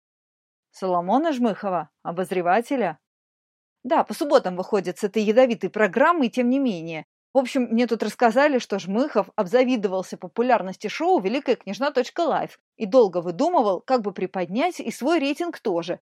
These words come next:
Вот и надумал про гимн. Создал на пустом месте информационный повод. Якобы какие-то общественные организации возмутились содержанием гимна Российской империи. Да организаций с такими названиями ни в одном реестре нет, я проверяла. А дальше понеслось.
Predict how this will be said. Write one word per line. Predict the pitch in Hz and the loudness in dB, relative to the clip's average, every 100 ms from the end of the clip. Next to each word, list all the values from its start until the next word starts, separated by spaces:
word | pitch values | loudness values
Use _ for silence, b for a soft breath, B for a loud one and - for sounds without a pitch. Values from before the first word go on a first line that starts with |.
| _ | _
Вот | 285 427 | -2 -2
и | 349 | 0
надумал | 233 175 208 214 - | -2 0 0 0 -2
про | 214 | -2
гимн. | 196 190 202 180 _ _ | -2 -4 -6 -8 _ _
Создал | - 311 226 220 | -2 -2 4 4
на | 220 | 2
пустом | 214 240 247 185 | -2 -2 0 0
месте | 247 370 247 | -4 -6 -6
информационный | 214 220 220 220 320 320 311 | -4 -4 -4 -4 -4 -4 -6
повод. | - 180 160 175 _ - | -6 -4 -4 -6 _ -6
Якобы | 226 220 190 | -2 -2 -2
какие-то | 202 - 240 190 | -4 -6 -4 -4
общественные | 170 254 240 190 175 | -2 -4 -6 -6 -6
организации | 170 165 170 156 190 285 - 247 196 | -6 -8 -12 -2 4 6 4 0 -2
возмутились | 185 208 - 269 185 | -2 -6 -4 -4 -6
содержанием | - 196 208 208 208 165 160 | -6 -2 -2 -2 -4 -6 -14
гимна | 151 202 311 247 | -8 -4 -2 0
Российской | 180 175 262 - 247 | -2 -4 -6 -6 -4
империи. | 233 202 180 180 175 - _ | -4 -2 -2 -2 -4 -8 _
Да | 226 262 | 2 2
организаций | 254 269 277 311 294 | 2 -2 2 2 2
с | 226 | -4
такими | 269 285 254 | -6 -4 -2
названиями | 247 208 254 311 269 220 | -2 0 0 2 0 -2
ни | 208 220 | -2 0
в | |
одном | 233 240 214 | 0 0 -2
реестре | 240 269 196 - 196 | -2 0 -2 -4 -10
нет, | 190 160 - | -8 -10 -8
я | 190 | -6
проверяла. | 202 214 240 175 160 160 _ _ | -4 -2 2 2 0 -4 _ _
А | - | -4
дальше | 185 220 311 302 - | 4 6 6 2 -4
понеслось. | - 196 226 226 180 170 170 - - | -4 -4 -4 -4 -4 -2 -2 -4 -14